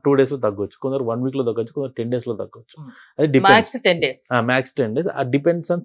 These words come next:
Speaker 1: severity అండి. ఆ సివియారిటీని బట్టి మనం ట్రీట్మెంట్ చేస్తాం.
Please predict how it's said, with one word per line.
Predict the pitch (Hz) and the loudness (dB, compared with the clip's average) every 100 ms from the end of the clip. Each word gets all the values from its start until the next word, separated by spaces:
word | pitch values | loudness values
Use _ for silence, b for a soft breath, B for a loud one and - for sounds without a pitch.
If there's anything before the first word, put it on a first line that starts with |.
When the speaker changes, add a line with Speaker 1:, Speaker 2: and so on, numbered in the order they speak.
| 143 | 0
Speaker 1:
severity | 139 135 98 98 | 6 6 6 -2
అండి. | 92 92 120 b b b - | -6 -12 -18 b b b -8
ఆ | 110 | -4
సివియారిటీని | 139 156 180 175 165 | 2 8 8 6 2
బట్టి | 139 175 | 0 0
మనం | 175 135 | -4 -2
ట్రీట్మెంట్ | 135 120 104 98 | -2 -2 -2 -4
చేస్తాం. | - - | -6 -14